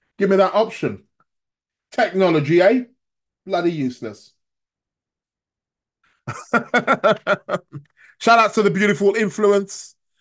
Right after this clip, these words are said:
Um, cut coat according to size. What a generous way of putting it. Yeah. Yeah, of course. Um, you know, Saturn, uh, Venus, Saturn,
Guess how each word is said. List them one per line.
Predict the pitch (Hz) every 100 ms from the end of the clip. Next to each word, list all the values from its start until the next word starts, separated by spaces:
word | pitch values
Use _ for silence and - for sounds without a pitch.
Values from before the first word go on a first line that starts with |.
| _ _
Um, | 156 165 160 160 160 160
cut | 147 202 196 - - - _
coat | - 185 180 156
according | 147 196 180 180
to | 175
size. | - 180 165 127 113 - _ _ _ _ _
What | 139 185 196 -
a | 165
generous | 156 113 175 180 180 180 175
way | 160 160 160
of | 165 -
putting | 175 170 143
it. | 117 -
Yeah. | 233 294 135 - _ _ _ _ _ -
Yeah, | 262 139 - _
of | 175 -
course. | 294 147 - - _ _ _ _ _ _ _ _ _ _ _ _ _
Um, | 175 175 170 160 160 160 156
you | 233
know, | 156 202
Saturn, | 196 196 170 - 185 170 170 - _ _ _ _ _ _ -
uh, | 151
Venus, | 147 208 185 180
Saturn, | 190 165 - 156